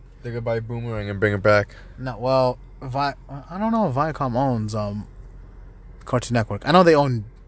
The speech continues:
Speaker 2: Nickelodeon.
Speaker 1: Yeah.
Speaker 2: So, I don't know.
Speaker 1: It, yeah, it's, it's, it's crazy.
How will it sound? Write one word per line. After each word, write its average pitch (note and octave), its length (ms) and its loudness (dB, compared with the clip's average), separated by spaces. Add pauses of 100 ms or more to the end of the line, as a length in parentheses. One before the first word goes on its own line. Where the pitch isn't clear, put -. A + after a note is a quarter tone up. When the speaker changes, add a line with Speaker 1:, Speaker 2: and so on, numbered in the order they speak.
(160)
Speaker 2:
Nickelodeon. C#3 720 2 (400)
Speaker 1:
Yeah. F2+ 220 -14 (140)
Speaker 2:
So, A#2 460 -14 (1500)
I A#2+ 80 -10
don't B2+ 100 -6
know. B2 180 -4 (1400)
Speaker 1:
It, - 80 -12 (840)
yeah, G2+ 280 -2 (400)
it's, - 220 -10
it's, G2 300 -10
it's - 180 -8
crazy. F#2 420 -8